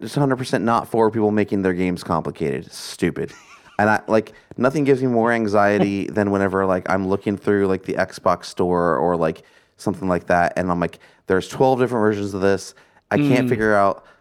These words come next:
Speaker 1: like, which ones." Like, it reminds me of, and people were comparing it to this online, but it reminds me of, like, Mortal Kombat,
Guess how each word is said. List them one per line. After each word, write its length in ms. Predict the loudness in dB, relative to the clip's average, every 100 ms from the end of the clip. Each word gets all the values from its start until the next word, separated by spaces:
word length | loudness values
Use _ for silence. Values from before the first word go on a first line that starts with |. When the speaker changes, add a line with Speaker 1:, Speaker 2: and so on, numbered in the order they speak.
| -8
Speaker 1:
like, 100 | -4
which 160 | -2
ones." 200 | 0 0
Like, 100 | 0
it 40 | 0
reminds 360 | 0 0 -2
me 140 | -2 2
of, 240 | 0 -2 -8
and 100 | -6
people 200 | -6 -4
were 120 | -4
comparing 360 | -4 -2 0 0
it 80 | 0
to 60 |
this 160 | -2 0
online, 360 | 0 0 0 0
but 120 | 0
it 20 |
reminds 320 | 0 0 0
me 60 | -2
of, 80 | -2
like, 120 | -2
Mortal 280 | 0 0 0
Kombat, 480 | 0 0 0 -4